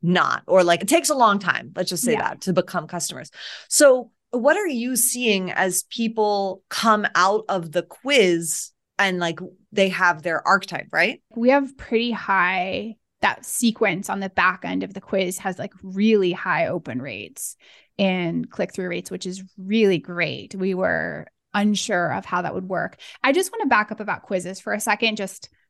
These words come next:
Speaker 2: 'cause I am also a teacher on the <laughs> internet. And I wanna just say, I think that part of the reason why so many quizzes fail to produce customers on the back end is because the quizzes are so shallow. There is an entire sort of science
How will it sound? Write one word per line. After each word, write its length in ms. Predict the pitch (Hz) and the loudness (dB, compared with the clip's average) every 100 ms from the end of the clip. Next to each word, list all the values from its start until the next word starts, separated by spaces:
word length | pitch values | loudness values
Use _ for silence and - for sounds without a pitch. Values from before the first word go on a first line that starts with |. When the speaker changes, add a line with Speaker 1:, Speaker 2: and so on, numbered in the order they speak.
| _ - | _ -6
Speaker 2:
'cause 120 | 196 | 0
I 100 | 190 | 0
am 140 | 190 196 | 0 -6
also 400 | 170 - - 220 | -8 -6 -6 -6
a 80 | |
teacher 560 | 220 226 220 247 247 262 | -6 -10 -4 2 4 6
on 120 | 262 | 8
the 100 | 269 | 8
<laughs> 0 | |
internet. 420 | 285 311 277 277 262 | 10 8 6 4 2
And 140 | 247 | 2
I 100 | 233 | 2
wanna 240 | 254 269 | 2 0
just 200 | 277 277 | 0 -2
say, 280 | 262 233 220 - _ 240 | 2 2 0 -8 _ -2
I 100 | 240 | 2
think 260 | 285 294 | 4 6
that 180 | 262 - | 4 -2
part 300 | - 233 233 | 0 4 4
of 100 | 240 | 2
the 100 | 233 | -2
reason 340 | 202 196 202 202 | -2 -2 -2 -6
why 100 | 185 | -6
so 260 | - 202 | -4 -2
many 220 | 202 202 | -2 -4
quizzes 580 | 190 - 165 180 180 185 | -8 -4 -4 -4 -6 -8
fail 340 | - 185 175 196 | -6 -2 -2 -2
to 120 | 233 | -8
produce 380 | - 202 175 - | -6 -4 -2 -4
customers 500 | - 180 - 180 180 | -10 -10 -6 -4 -4
on 100 | 185 | -6
the 60 | |
back 300 | 180 165 170 | -4 -4 -4
end 160 | 180 196 | -4 -4
is 100 | 190 | -6
because 220 | 202 208 | -6 -8
the 100 | 190 | -8
quizzes 340 | - 202 185 190 | -6 -4 -4 -6
are 120 | 175 | -8
so 180 | 175 170 | -8 -10
shallow. 800 | - 170 - 85 76 - - - - - - - | -8 -8 -8 -8 -12 -14 -16 -18 -20 -20 -20 -2
There 220 | 226 240 | 4 6
is 140 | 240 226 | 6 4
an 80 | |
entire 920 | 214 214 - 269 262 262 254 233 226 - | -2 -2 -2 2 2 2 2 0 -2 -4
sort 180 | - 202 | -4 -2
of 140 | 185 | -4
science 920 | - - 214 185 190 202 240 269 - | -8 0 0 0 -2 2 4 4 0